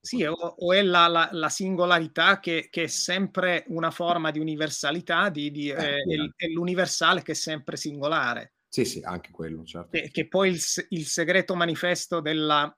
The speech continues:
Speaker 1: <clears throat> eh, del, di un orizzonte come quello di Platone o di Plotino, ehm, o gli orizzonti simili. E la, mm, i, i, i, i problemi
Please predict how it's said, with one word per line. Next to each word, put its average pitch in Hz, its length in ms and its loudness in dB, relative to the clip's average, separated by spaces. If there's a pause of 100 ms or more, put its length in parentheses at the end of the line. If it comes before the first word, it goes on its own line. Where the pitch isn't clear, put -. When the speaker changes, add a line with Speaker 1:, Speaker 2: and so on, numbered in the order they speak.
(140)
Speaker 1:
<clears throat> 185 760 2
eh, 147 340 0
del, 139 540 -2
di 131 100 -8
un 151 120 -6
orizzonte 147 500 -6
come 143 180 -8
quello 147 280 -4
di 139 120 -12
Platone 135 520 -6
o 131 80 -8
di 131 120 -8
Plotino, 135 920 -8 (100)
ehm, 120 800 -8
o 117 80 -10
gli 123 100 -6
orizzonti 127 540 -10
simili. 117 500 -8 (1400)
E 156 220 0
la, 160 240 4
mm, 147 540 -4
i, 170 240 -8
i, 180 120 -6
i, 185 200 -10
i 180 120 -6
problemi 208 720 4